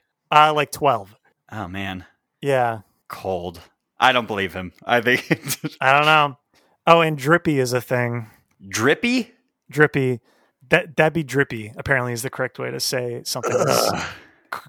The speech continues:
Speaker 1: cool, cool also. A lot of different words for cool, I guess. But they're all stupid. <laughs>
Speaker 2: So I'm finding out that age thirty is when I become the age where I hate the younger <laughs> generation.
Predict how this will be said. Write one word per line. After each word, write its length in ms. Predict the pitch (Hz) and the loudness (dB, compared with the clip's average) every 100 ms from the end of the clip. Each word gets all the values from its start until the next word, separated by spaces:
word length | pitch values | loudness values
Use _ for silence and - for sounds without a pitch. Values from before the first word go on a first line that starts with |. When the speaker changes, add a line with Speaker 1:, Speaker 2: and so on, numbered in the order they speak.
| _ _ | _ _
Speaker 1:
cool, 520 | - 151 127 - - - | -10 -8 -8 -10 -18 -14
cool 340 | - 131 123 | -8 -8 -8
also. 380 | 127 113 - 123 | -8 -6 -6 -4
A 100 | 151 170 | 0 6
lot 180 | 196 | 6
of 160 | 196 175 | 6 -2
different 300 | 170 185 156 | -6 -4 -2
words 160 | 151 - | -2 -4
for 80 | |
cool, 320 | 135 147 127 127 | -10 -8 -10 -10
I 40 | |
guess. 280 | 127 131 - - _ _ _ _ _ | -16 -16 -18 -20 _ _ _ _ _
But 120 | 160 | 4
they're 120 | 202 | 6
all 220 | 254 151 - | 6 4 -2
stupid. 600 | - - - 214 147 - | 0 0 0 0 -2 -2
<laughs> 60 | 571 554 494 403 349 - - - - - - - | -2 -4 -10 -14 -18 -10 -6 -6 -6 -12 -16 -4
Speaker 2:
So 120 | - | 0
I'm 140 | 131 | 0
finding 320 | 123 139 139 135 | 4 2 4 2
out 220 | 135 - | 0 2
that 180 | 127 120 | -2 0
age 280 | 123 127 - | 0 0 -2
thirty 380 | - 131 120 107 | 0 0 2 0
is 120 | 104 | 0
when 160 | 107 | 0
I 120 | 107 104 | 0 -2
become 600 | 107 117 - 117 107 104 | -4 -4 0 0 0 -4
the 180 | 107 90 | -4 -2
age 260 | 107 98 | -2 -2
where 100 | 104 | -2
I 120 | 101 | 0
hate 340 | 95 117 110 104 | 0 0 -2 -2
the 80 | 110 | -2
younger 340 | 107 107 107 | -2 -2 -2
<laughs> 0 | |
generation. 760 | 110 - 131 147 - - 190 | 0 2 2 0 0 -2 -4